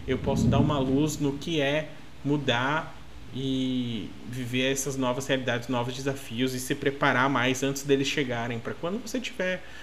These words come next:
numa entrevista, se você quiser trabalhar com alguma tecnologia nova que você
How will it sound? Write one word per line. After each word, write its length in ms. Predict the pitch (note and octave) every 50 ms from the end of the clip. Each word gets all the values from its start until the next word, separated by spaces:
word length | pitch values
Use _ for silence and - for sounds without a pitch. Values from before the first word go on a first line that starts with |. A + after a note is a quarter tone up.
| - - - -
numa 160 | C3 C#3+ C#3+
entrevista, 600 | C#3+ C#3+ - - B2 A#2 C3 D3+ D#3+ D3+ D3 -
se 120 | B2+ B2+
você 200 | B2+ B2 A#2+ C3+
quiser 240 | B2 B2+ C3+ B2+ B2+
trabalhar 400 | B2 C3 B2+ A#2+ B2 A#2 A#2+ A2+
com 120 | - -
alguma 220 | A#2 A#2 A#2+ A#2+ A#2+
tecnologia 680 | - A#2 A2+ - C3 B2 A#2 A#2 A2 G#2+ A2+ A#2 A2+
nova 440 | G#2+ A2 A2 A#2+ C#3 D3 C#3 B2+ A#2+
que 180 | A2+ - - -
você 440 | - A#2 - - - A#2+ A2+ A2